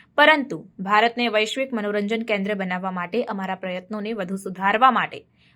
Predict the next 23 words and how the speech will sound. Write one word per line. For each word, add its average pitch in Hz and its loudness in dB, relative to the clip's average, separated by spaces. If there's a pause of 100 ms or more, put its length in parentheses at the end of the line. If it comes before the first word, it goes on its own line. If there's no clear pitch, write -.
(100)
મૂલ્યવાન 254 6
સૂચનો 226 -4
પણ 185 -6
શેર 180 -6
કર્યા 170 -8
છે. 175 -12 (260)
બેઠક 175 -8
દરમિયાન 180 -6
આ 190 -2
પ્રતિભાશાળી 202 -6
વ્યક્તિઓએ 190 -6 (460)
ભારતને 262 4
વૈશ્વિક 233 -2
મનોરંજન 202 -4
કેન્દ્ર 190 -4
તરીકે 196 -4
સ્થાપિત 214 -6
કરવા 208 -2
અંગે 196 -4
તેમના 196 -4
વિચારો 180 -6
શેર 180 -8
કર્યા. 170 -10